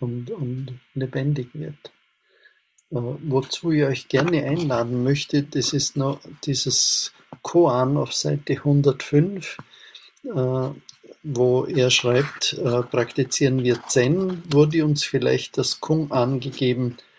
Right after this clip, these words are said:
Was war dein wahres Gesicht, bevor deine Eltern geboren wurden?“ Und das ist so ein, ein schönes Beispiel. Also,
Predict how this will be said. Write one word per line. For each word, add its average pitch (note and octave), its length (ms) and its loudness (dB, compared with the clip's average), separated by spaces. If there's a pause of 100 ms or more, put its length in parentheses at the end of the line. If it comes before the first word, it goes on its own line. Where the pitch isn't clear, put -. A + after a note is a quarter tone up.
(260)
Was C3 340 2
war B2 220 0
dein B2+ 360 -2
wahres C3 540 0
Gesicht, D3 460 -4 (140)
bevor C3+ 420 -2
deine D3 440 0
Eltern C3 680 -2
geboren B2+ 580 -6
wurden?“ C3 460 -8 (1400)
Und - 240 -6
das C#3 160 0
ist D3 180 -4
so C#3+ 220 0
ein, E3+ 80 -4
ein C#3 220 -4
schönes D#3+ 500 0
Beispiel. C#3 640 -4
Also, B2+ 380 -8